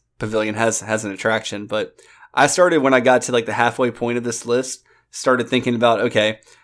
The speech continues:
you know, what are my favorite attractions? What lands have, you know, the best attractions? And so that, that's what's missing for me. But no, Pete,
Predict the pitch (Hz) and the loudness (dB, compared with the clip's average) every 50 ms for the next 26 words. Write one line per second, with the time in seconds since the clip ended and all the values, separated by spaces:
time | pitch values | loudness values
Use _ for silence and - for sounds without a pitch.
0 | _ _ - 127 123 117 113 123 139 151 160 156 151 139 - - 127 123 120 131 | _ _ -2 0 0 2 4 4 4 4 4 4 2 0 2 2 2 2 2 0
1 | 120 113 - - 120 117 113 - - 120 117 113 110 - - 87 110 117 123 131 | -4 -2 2 4 4 4 4 0 -4 -6 -6 -6 -8 -10 -12 -12 -6 0 0 0
2 | 131 113 120 120 120 120 117 110 - 123 117 117 113 110 110 - _ _ _ _ | 0 2 0 0 0 0 -2 -2 -2 0 2 2 0 -2 -4 -14 _ _ _ _
3 | - - 123 113 113 110 - 123 120 117 - 107 - - 107 101 101 - - - | -6 -4 -2 -2 -2 0 2 2 2 2 -2 -8 -2 0 0 0 0 -4 -10 -14
4 | - 120 120 - - - _ _ _ _ _ _ _ _ _ _ - - 120 120 | -12 -12 -12 -14 -14 -18 _ _ _ _ _ _ _ _ _ _ -8 -4 -2 -2
5 | 113 110 - 131 131 151 175 170 151 170 180 - 147 139 - 135 131 135 131 147 | -2 -2 -2 2 4 4 4 6 4 2 2 2 -2 -8 -4 0 0 0 2 0
6 | 131 117 - 120 113 120 123 127 113 117 107 - - _ _ _ _ _ - - | -2 -2 -2 -4 -2 0 0 0 2 0 -2 -2 -4 _ _ _ _ _ -4 0
7 | 165 156 127 - - 135 120 98 - _ | 2 2 2 2 0 -2 -2 -2 -6 _